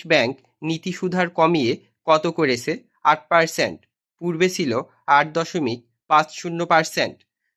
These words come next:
দুর্নীতি ধারণা সূচক দুই হাজার পঁচিশ অনুযায়ী কম দুর্নীতিগ্রস্ত দেশ কোনটি? ডেনমার্ক। বাংলাদেশ এলডিসিভুক্ত দেশ থেকে বের হবে কখন? চব্বিশ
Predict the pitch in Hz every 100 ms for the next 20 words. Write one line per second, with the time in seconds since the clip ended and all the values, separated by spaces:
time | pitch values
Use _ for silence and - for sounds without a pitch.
0 | _ 143 170 180 180 196 170 160 151 170
1 | 170 - 170 127 117 _ _ 131 147 151
2 | 156 151 165 175 180 180 170 165 120 160
3 | - _ - 160 160 160 170 170 170 170
4 | 170 175 151 160 - 180 170 170 117 131
5 | - _ _ 143 160 165 170 156 104 _
6 | _ _ _ _ 135 151 165 185 151 123
7 | - _ - 165 170 185 196 170 175 185
8 | 156 160 - 190 180 160 139 151 160 160
9 | 120 147 _ _ _ _ _ - 170 165
10 | 156 117 202 _ _ - 165 147 175